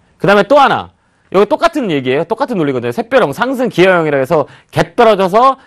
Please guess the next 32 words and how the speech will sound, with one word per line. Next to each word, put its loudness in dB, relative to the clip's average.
갭을 0
메꾸고 -2
이 -2
관통했다. 0
이렇게 -6
보시면 -8
돼요. -8
자, 0
갭이라는 0
건 0
하락 0
갭과 -2
상승 -8
갭이 0
있어요. -2
두 -4
가지로 2
나눕니다. -2
자, 2
마지막 0
하락에서는, 0
하락 -2
파동에서 -2
끝자리는 -2
더 2
큰 0
음봉이 0
나오는 0
확률이 -4
되게 -6
커요. -4
마지막까지 2